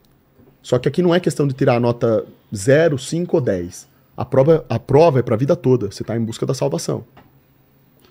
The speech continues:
Então você tá reprovando ou você tá sendo aprovado na faculdade da vida?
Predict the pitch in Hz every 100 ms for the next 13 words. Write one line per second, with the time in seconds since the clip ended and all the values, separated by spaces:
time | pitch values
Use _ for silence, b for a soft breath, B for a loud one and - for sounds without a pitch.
0 | b b b - 143 170 160 160 - 135
1 | 143 190 175 165 131 127 147 131 135 110
2 | 110 101 104 104 107 117 104 104 98 95
3 | 90 85